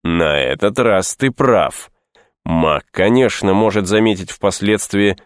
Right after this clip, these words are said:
что он был в двух местах сразу. Но это только регистрация, и она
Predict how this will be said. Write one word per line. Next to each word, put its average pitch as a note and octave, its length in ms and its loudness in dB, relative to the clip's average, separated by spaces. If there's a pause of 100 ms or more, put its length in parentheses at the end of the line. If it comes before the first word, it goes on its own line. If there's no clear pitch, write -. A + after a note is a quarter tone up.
(140)
что - 300 -2
он G2 200 0
был G#2 180 2
в F2 80 -4
двух F#2+ 340 -2
местах F#2+ 440 -2
сразу. D#2 540 -2 (520)
Но E2+ 340 2
это C3+ 260 0
только B2+ 360 0
регистрация, A#2 1040 -2 (280)
и F2+ 80 -2
она E2+ 500 0